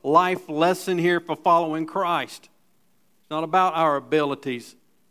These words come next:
We need Christ's wisdom. We need His instructions. And listen, this is important for me and maybe for you.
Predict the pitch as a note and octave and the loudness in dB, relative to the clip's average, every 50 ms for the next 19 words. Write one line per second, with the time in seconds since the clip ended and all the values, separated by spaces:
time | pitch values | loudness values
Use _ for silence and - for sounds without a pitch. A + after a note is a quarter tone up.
0 | _ _ _ _ _ _ _ _ _ - C#3+ D#3 F3 F3+ F3+ F3+ - - G3+ F#3+ | _ _ _ _ _ _ _ _ _ -6 -2 2 2 2 2 0 0 2 2 2
1 | F#3+ F3+ - - - - D#3+ - D3+ C#3 D3+ D3 C#3+ B2+ B2+ C3 D3+ C#3+ D3+ F3 | 2 0 -4 -8 -12 -16 -16 -12 -6 -4 -2 -2 -2 -4 -4 -4 -4 -2 0 2
2 | F3+ F3+ F3+ E3 - - - - G#3 A3 G#3+ F3 - _ _ - D#3+ D#3 D#3 - | 2 2 2 0 -2 -10 -6 -2 -2 -2 -2 -4 -8 _ _ -8 -8 -8 -8 -8
3 | - F3 E3 D3+ D3+ D3+ - - - C#3 C3 B2+ B2 - - _ _ _ _ _ | -6 -4 -2 -2 -2 -4 -8 -14 -14 -12 -12 -12 -14 -18 -20 _ _ _ _ _
4 | _ _ _ _ _ - - C3+ D3+ E3+ F#3 F3+ F3+ - E3 B2+ A#2 - _ _ | _ _ _ _ _ -14 -8 -2 0 2 2 0 0 -4 -8 -8 -10 -12 _ _
5 | _ _ _ _ _ _ _ _ _ _ _ _ _ - D3+ D#3 D#3 D#3+ D3+ - | _ _ _ _ _ _ _ _ _ _ _ _ _ -8 -8 -6 -6 -8 -12 -8
6 | D#3+ D3 C3+ - - E3+ E3 E3+ E3+ D#3 D#3 C3+ C3 - - _ _ _ _ - | -8 -8 -8 -6 -4 -2 -2 -2 -2 -2 -4 -8 -10 -10 -14 _ _ _ _ -10
7 | D#3 C#3 C#3+ E3 E3+ E3 C#3+ B2 B2+ B2 - - _ _ _ _ _ _ - C#3+ | -8 -6 -4 -2 -2 -2 -2 -2 -4 -8 -14 -18 _ _ _ _ _ _ -14 -12
8 | C3 C3+ C#3+ D#3 D#3+ E3+ D#3+ D#3 D3 C#3+ B2+ - - C#3 B2+ C3 C3 C3+ D#3 D#3 | -8 -6 -2 -2 0 0 0 -2 -2 -6 -8 -8 -10 -10 -8 -8 -6 -4 -4 -2
9 | C#3+ C3 A#2+ A2+ G#2+ | -2 -4 -8 -10 -14